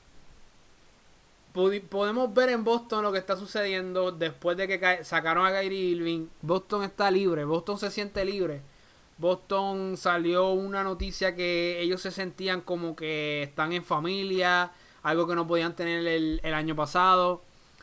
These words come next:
Eh, se sienten cómodos. Eh, salió una noticia que los Brooklyn tienen problemas con... con, no problemas, no, no diría problemas, diría...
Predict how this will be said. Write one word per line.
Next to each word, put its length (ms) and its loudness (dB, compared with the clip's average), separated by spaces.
Eh, 420 0
se 120 -8
sienten 360 -2
cómodos. 800 2
Eh, 640 -4
salió 220 2
una 100 6
noticia 420 2
que 100 4
los 160 4
Brooklyn 580 2
tienen 260 0
problemas 380 2
con... 800 -4
con, 500 -4
no 160 -2
problemas, 460 4
no, 140 2
no 160 -2
diría 220 2
problemas, 440 4
diría... 480 4